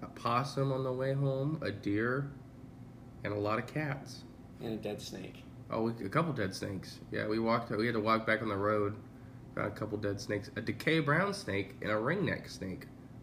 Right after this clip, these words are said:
Speaker 1: Both very common in Hocking Hills. I like reptiles.
Speaker 2: <laughs>
Speaker 1: I like everything but mammals, pretty much.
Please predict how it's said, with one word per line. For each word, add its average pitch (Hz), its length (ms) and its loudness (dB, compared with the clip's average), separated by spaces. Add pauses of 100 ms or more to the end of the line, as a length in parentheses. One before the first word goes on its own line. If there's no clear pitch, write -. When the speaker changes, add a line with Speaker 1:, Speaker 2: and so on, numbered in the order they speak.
Speaker 1:
Both 147 140 -4
very 87 260 0
common 135 400 0
in 98 80 -2
Hocking 107 360 -6
Hills. 107 360 -8 (1600)
I - 40 -4
like - 180 -4
reptiles. - 600 -6 (200)
Speaker 2:
<laughs> - 220 -8
Speaker 1:
I 143 160 8 (760)
like 165 200 2
everything 156 340 4
but 117 180 0
mammals, 113 400 2
pretty 104 220 0
much. 107 320 -2